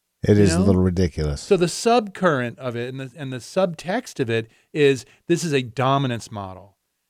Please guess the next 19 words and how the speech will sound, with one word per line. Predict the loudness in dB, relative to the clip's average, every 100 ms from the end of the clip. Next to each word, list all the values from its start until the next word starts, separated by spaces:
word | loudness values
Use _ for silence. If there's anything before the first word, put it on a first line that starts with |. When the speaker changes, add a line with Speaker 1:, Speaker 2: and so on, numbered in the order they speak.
| _ -8
Speaker 2:
This | -6
is | -4
not, | -2 0 0 -4 _ _ _ _ _
you | -4 -4
know, |
serving | -4 2 4 4 0
and | -4
protecting. | -4 -4 -4 -10
This | -12
is | -6
not | -6 -6
managing | -10 -4 0 2 0 0
the | -4
community. | -6 -2 0 0 -4
This | -8
is | -10
a | -14
dominance | -6 -2 -2 -2 -6 -10
model. | -14 -12 -14 -18